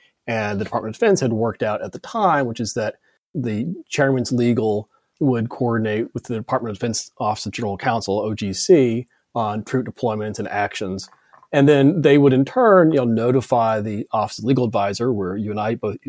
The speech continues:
both used to work at the State Department, to, you know, provide this information and then consult about whether notifications to Congress were required. And so there was this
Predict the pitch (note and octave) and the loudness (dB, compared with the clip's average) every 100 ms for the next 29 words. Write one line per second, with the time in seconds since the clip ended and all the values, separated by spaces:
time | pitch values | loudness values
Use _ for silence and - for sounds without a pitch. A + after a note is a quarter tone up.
0 | - - G2+ G2 - F#2 F#2 - G2 - | -12 -10 -8 -10 -6 -6 -6 -10 -2 2
1 | A#3+ C#3 - - A2 A2 - _ _ - | 2 0 0 0 -2 -10 -14 _ _ -2
2 | C#3+ - _ B2+ - C3 C3 C3+ C3 B2+ | -2 -4 _ -6 -2 4 4 4 0 -4
3 | A#2+ A#2 A2+ G#2+ A2 G#2 G#2 G#2+ G2 - | -2 -2 -2 -2 -4 -4 -6 -8 -4 2
4 | B2+ C3 - _ _ A#2 G#2 G#2 G#2 G#2+ | 4 4 -2 _ _ -2 2 2 2 0
5 | A2 A2 G#2+ G#2 - _ _ B2+ A2 G2 | 0 0 -2 -4 -6 _ _ -2 -2 -4
6 | A2 G2+ - G2+ - G2+ A2 G2+ G2 G2 | -2 -2 -2 -8 -8 -6 -4 -2 -4 -4
7 | F#2 - E2+ - - _ _ _ A#2+ A2 | -4 -2 -2 -4 -10 _ _ _ -12 -4
8 | C3 A#2 A#2 C3+ A#2+ - | 0 0 0 0 -2 -6